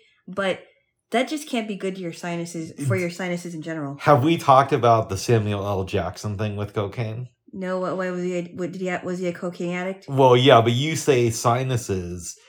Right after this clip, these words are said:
Speaker 2: He actually burned a hole through his nose from
Speaker 1: Ah.
Speaker 2: sniffing so much coke.
Speaker 1: Oh.
Speaker 2: And the rumor I heard is that he
Speaker 1: Ow.
Speaker 2: never got it repaired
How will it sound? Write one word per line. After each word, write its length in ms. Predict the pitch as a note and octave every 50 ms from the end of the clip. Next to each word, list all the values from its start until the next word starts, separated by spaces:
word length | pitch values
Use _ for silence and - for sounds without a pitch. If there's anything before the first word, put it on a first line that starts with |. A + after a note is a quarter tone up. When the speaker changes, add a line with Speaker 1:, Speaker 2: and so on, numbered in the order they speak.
| _ _ _ _
Speaker 2:
He 300 | _ - - - C#3+ D#3
actually 420 | D3 C#3 C#3+ B2+ - - C3+ B2+ A#2
burned 460 | G2+ F2 A#2 A2+ A#2 A#2+ B2+ B2 G#2+
a 80 | G#2
hole 300 | F2+ - - A#2 A2 G#2
through 300 | G2+ - - G2+ F#2 F2+
his 140 | F2 E2+ -
nose 500 | - G2 F#2+ F#2+ F#2+ F#2+ F#2 F2+ E2+ -
from 100 | A3+ B3 C#4
Speaker 1:
Ah. 440 | C#4+ D4 D4 C4+ B3+ A3+ G3+ F#3 E3+
Speaker 2:
sniffing 60 | D#3+
so 100 | G#2+ G2
much 180 | F#2 F2+ - -
coke. 220 | - G#2+ F#2+ F2 -
Speaker 1:
Oh. 540 | - D#4 D#4+ E4+ F4 E4+ E4+ D#4+ D4 B3 G3+
Speaker 2:
And 560 | C3 B2+ B2 B2 A#2+ B2 B2 C3 C3 A2+ G2
the 120 | B2 B2+ A#2
rumor 360 | A2 B2 D3 D#3+ D#3 D3+ A#2+
I 280 | G#2+ G#2+ A#2 B2+ C3
heard 400 | A#2 - A2 G#2 G2+ G2 G2 F#2
is 160 | E2+ G#2 A2 G#2+
that 180 | G#2+ G#2+ - -
he 60 | A2+
Speaker 1:
Ow. 40 | G#2+
Speaker 2:
never 340 | G#2+ A2 A#2 A#2+ A#2 B2+
got 240 | A#2 A2+ A2 G#2+ G2+
it 20 | G2+
repaired 800 | F#2 F#2 F#2 - - A2+ A2+ A2 F#2+ F2 F2 F2 F2 E2 -